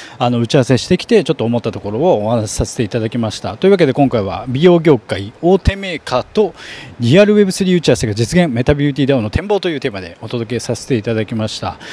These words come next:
まあ、僕自身、やっぱりね、美容業界にこう成長させられたっていうところもあるんで、まあ、なんかその恩返しも含めて、こう、日本のね、美容の価値をもっと高めるために、今後もこのメタビューティーダオの活動は前に進めていきますので、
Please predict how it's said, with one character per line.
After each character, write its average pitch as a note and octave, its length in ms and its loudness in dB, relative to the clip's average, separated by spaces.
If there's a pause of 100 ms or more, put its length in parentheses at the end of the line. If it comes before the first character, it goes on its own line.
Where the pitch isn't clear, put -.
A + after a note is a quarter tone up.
(140)
ま D3+ 80 2
あ、 B2+ 40 4
僕 D3+ 180 0
自 A3+ 120 2
身、 D3+ 500 2 (340)
や C#3+ 100 0
っ - 20 -4
ぱ G#3 120 2
り F3 40 -4
ね、 B2+ 180 -4
美 A#2+ 180 -6
容 D#3+ 180 0
業 F3+ 160 2
界 A2 220 0
に G2 160 -6
こ B2+ 160 -4
う A2 40 -2
成 C#3 240 4
長 C3 200 2
さ B2+ 160 -4
せ C#3+ 120 0
ら B2+ 120 4
れ B2 100 0
た B2+ 120 2
っ A#2 40 0
て - 240 -4
い F#3+ 80 8
う G3 60 4
と G3 80 4
こ F3+ 80 4
ろ D#3+ 100 6
も A#2+ 100 2
あ A#2 60 4
る C3 100 2
ん G2 100 -2
で、 G2+ 260 0 (280)
ま D3 100 4
あ、 D#3 40 6
な E3 100 4
ん - 40 0
か - 80 0
そ C#3+ 120 2
の C#3+ 160 6
恩 G3 100 6
返 G#3+ 100 8
し D3 100 2
も A#2 80 -8
含 - 200 -10
め C3 100 -2
て、 F#2+ 160 -8
こ G#2 580 -4
う、 - 20 -4
日 A2+ 120 2
本 C3+ 160 4
の B2 100 2
ね、 B2+ 140 2
美 A#2 140 0
容 C3 160 4
の B2 100 2
価 - 180 0
値 - 140 -2
を G2+ 180 -6 (260)
も F3 80 2
っ E3+ 40 4
と - 80 -4
高 - 240 0
め - 100 0
る F#3+ 60 -2
た C#3 100 -2
め A2+ 100 -6
に、 G2+ 100 -12
今 D3 200 0
後 C3 60 0
も B2+ 200 2
こ C3 140 -2
の A#2 80 2
メ A#2+ 120 4
タ D3+ 100 0
ビ C#3+ 100 -6
ュ C3+ 40 -10
ー - 40 -16
テ C#3+ 80 -8
ィ - 20 -6
ー A2+ 40 -6
ダ B2+ 120 0
オ F#2+ 240 -6
の C3+ 80 -2
活 B2+ 280 -4
動 B2 140 4
は A#2 260 2
前 C3 180 4
に G#2+ 80 2
進 - 220 0
め C#3 80 6
て C3+ 80 0
い B2 60 2
き C3+ 60 -2
ま C#3+ 120 4
す - 100 -10
の F#2+ 100 -6
で、 B2 300 2